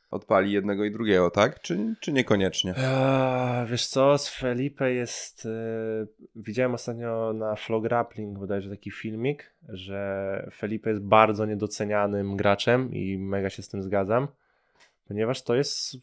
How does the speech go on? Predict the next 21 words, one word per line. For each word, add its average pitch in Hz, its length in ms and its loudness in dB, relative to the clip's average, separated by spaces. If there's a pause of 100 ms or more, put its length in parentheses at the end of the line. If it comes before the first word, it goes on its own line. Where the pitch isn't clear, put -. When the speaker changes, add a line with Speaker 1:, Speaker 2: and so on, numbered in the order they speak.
Speaker 2:
uważam, 120 400 -2
obecnie 117 540 2
jeden 117 220 -2
z 117 60 -8
najlepszych 120 440 0
graczy 120 360 0
na 147 100 0
świecie 110 500 0
i 98 80 -4
to 104 120 -2
taki 117 360 -6
w - 80 -8
ścisłej 131 380 0
to-, 123 480 0
topce, 123 480 2 (120)
jeżeli 104 260 -8
chodzi 113 240 -2
o 117 60 -2
pound 113 300 -4
for 117 200 -6
pound, 117 340 -2